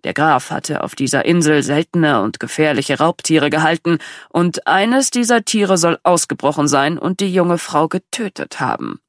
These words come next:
Darum kehrte sie als Geist zurück und suchte ihren Vater heim. Letztendlich verlor der Graf seinen Verstand und brachte nicht nur sich selbst um,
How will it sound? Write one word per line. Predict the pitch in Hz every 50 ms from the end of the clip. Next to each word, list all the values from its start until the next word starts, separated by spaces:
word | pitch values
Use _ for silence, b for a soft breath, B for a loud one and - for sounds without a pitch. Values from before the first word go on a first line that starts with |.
| _ _ _ _ _ _ _ _ _ _ B B B B B B B
Darum | - 165 147 147 143 156 147 143
kehrte | - 175 160 151 - 156
sie | 147 160 143
als | 143 143 -
Geist | - 165 165 170 185 - -
zurück | - 170 160 185 233 - -
und | 220 226 202 185
suchte | - 202 214 190 - - 202
ihren | - 190 190 214 196
Vater | - - 175 120 117 - 170 156 160 156 -
heim. | 165 147 113 90 95 104 82 B B B B B B B B B _ _
Letztendlich | - 143 143 - - - - 185 185 175 - 165 165 165 - -
verlor | - 165 156 156 156 151
der | 156 143
Graf | - 160 151 156 160 160 -
seinen | - - 147 147 156 -
Verstand | - 147 147 - - 180 165 156 180 196 - -
und | 233 226 196 - - -
brachte | - 151 143 - - - 156
nicht | 147 143 156 - - _
nur | 156 135 131
sich | - - - -
selbst | - - 147 139 - - - -
um, | 175 180 180